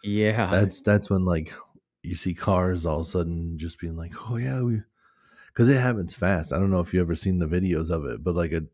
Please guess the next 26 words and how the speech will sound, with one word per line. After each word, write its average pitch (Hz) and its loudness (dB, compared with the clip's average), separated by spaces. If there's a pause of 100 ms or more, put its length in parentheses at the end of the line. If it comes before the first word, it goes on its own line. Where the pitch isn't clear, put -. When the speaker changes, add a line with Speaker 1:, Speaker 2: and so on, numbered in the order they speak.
(100)
Speaker 2:
couple 87 0
of 78 -4
chunks 95 -2
of 78 -4
snow, 87 -2
like, 82 -2 (720)
shift - 0
and 80 0
move 90 2
and 82 -2
the 76 -6
ice 92 -2
starts - -4
moving 95 2
or 92 0
whatever, 98 0
like, 85 -2
you 90 -2
can 90 0
literally 90 0
see 90 -2
it. 69 -4
There's 80 -4
videos 82 -4
of, 73 -8
like, 78 -8